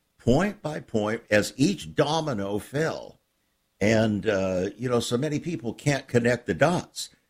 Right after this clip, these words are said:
But I've been there as the dots began to appear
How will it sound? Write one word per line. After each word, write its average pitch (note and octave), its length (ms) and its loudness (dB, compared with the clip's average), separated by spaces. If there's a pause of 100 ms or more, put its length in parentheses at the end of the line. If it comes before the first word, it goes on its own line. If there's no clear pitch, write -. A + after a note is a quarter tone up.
(280)
But A#2 140 4
I've D#3 240 4
been F#3+ 260 4
there G#2 340 0
as A2 200 0
the A2 80 4
dots C#3 360 2
began B2 380 4
to G#2 120 4
appear D#3 480 2